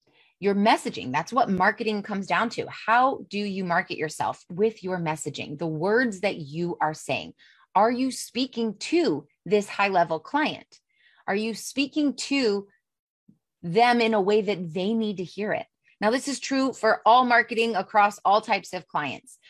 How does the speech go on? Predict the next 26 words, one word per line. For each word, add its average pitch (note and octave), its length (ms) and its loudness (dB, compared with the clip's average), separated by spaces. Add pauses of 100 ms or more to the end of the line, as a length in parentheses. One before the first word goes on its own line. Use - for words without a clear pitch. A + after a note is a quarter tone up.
(100)
So G#3 180 2
no G#3+ 120 2
matter A3+ 300 6
which G#3+ 380 -2
type B3+ 180 -2
of A#3 140 -4
client G#3 260 -4
you're F#3 120 -4
working G#3+ 400 0
with, F3+ 180 -4
you G3 320 -2
need A#3+ 400 0
to G3+ 140 -8
be F#3 160 -4
connecting C4 600 -4
to A3+ 120 -4
them D#3 440 -2 (540)
on A3+ 400 4
the G3+ 160 -2
level G3 640 0 (400)
that F#3+ 360 0 (140)
they, G3 720 -4 (880)
they F3+ 220 -6
take - 340 -4
things G#3 380 -4
in. C4 260 -4